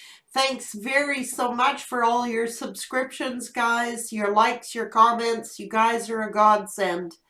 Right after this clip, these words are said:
I am praying for you that you get the best of wishes, intentions, and blessings for the new year. Collective, you've been through it, you deserve it,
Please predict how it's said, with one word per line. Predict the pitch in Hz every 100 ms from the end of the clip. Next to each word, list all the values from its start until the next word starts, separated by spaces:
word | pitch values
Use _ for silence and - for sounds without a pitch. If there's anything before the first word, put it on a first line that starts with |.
| - - - -
I | 185 240
am | 254 247 233 220
praying | - 240 247 240
for | 220 - 240
you | 233 233 208
that | 214 208
you | 202
get | 214 220 214 - - -
the | 190 170 - -
best | 240 247 - - - - -
of | 196 208 175
wishes, | 190 233 233 226 226 214 - - - - -
intentions, | - 269 254 254 254 233 226 - 220 214 196
and | 220 202
blessings | 190 190 196 - 202 190 190
for | - 214
the | 202
new | 202 202
year. | 196 196 190 185 - - - -
Collective, | - 226 240 240 247 277 214
you've | 214 220 165
been | - 254 240
through | 214 - 240 233
it, | 233 -
you | 185 196
deserve | 190 185 208 240 233 240
it, | 233 -